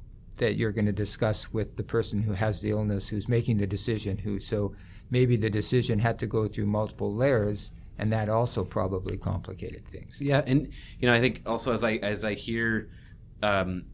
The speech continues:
Speaker 2: you describe, you, Barry, describe your relationship with, with specialist consultants, and you, Lawrence, describe your sort of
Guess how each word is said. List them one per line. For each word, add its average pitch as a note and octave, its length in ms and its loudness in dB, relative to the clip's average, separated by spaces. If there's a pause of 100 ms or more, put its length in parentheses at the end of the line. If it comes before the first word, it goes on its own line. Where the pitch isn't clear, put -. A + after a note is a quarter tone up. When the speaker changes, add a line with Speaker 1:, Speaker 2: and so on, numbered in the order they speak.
(140)
Speaker 2:
you B2+ 560 6
describe, A#2+ 480 2
you, A2 260 4
Barry, G#2+ 400 4
describe G2+ 460 -2
your G2+ 140 2
relationship G#2 720 0
with, - 480 -4
with G2+ 420 -4
specialist - 800 -2
consultants, G#2+ 580 0
and G2 220 0
you, A2 280 4
Lawrence, G#2+ 300 2
describe G#2 480 0
your G2+ 140 2
sort G2+ 180 -2
of F#2+ 140 -4